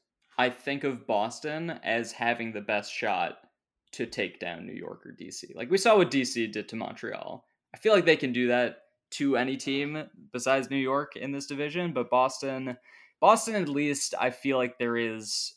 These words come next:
some hope if they put together a perfect game to take down New York or D C. But, of course, you gotta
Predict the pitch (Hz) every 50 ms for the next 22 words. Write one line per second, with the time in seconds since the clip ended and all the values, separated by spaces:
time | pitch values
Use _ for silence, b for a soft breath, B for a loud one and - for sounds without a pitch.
0 | _ _ - - - - 139 127 123 117 113 110 117 113 110 104 104 - - _
1 | - 120 120 - 113 113 113 - 113 104 - - 113 104 110 110 104 - 101 104
2 | 101 98 104 - _ _ _ _ - 120 120 - - 117 113 - 107 101 - -
3 | - 113 104 98 95 98 98 - - - - - - 101 92 92 - 107 101 98
4 | 95 95 104 104 98 98 117 117 113 117 113 104 107 - - - - - B B
5 | B B B B - 254 269 262 247 233 - - _ _ _ - 185 180 - -
6 | 190 190 190 190 175 - - 156 147 135 120 143 143 151 151 151 147 139